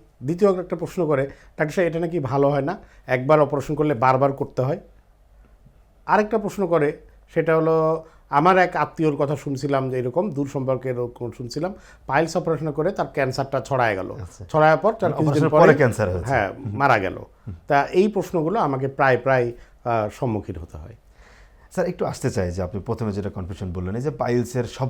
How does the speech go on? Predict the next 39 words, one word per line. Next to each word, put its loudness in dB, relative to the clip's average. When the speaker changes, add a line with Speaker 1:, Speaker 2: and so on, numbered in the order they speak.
Speaker 2:
পেশেন্টের -2
কি -4
অপারেশন -4
প্রয়োজন -6
হয় -6
কিনা, -10
কারণ, -2
আহ, 0
রোগীর -2
আসলে -2
কিন্তু 0
অপারেশন -2
normally -4
করতে -2
চায় -6
না। -4
Speaker 1:
হুম, -8
হুম। -12
Speaker 2:
তো -2
একটু -2
ক্লিয়ার 2
হতে -4
চাই -8
কোন -4
পেশেন্টের -4
অপারেশন -6
প্রয়োজন -2
আর -8
কোন -6
পেশেন্টের -8
অপারেশন -10
আসলে -12
প্রয়োজন -8
নাই। -16
Speaker 1:
পাইলসের 0
ক্ষেত্রে -4
যে 0
রোগীগুলোর, 0
আহ, -2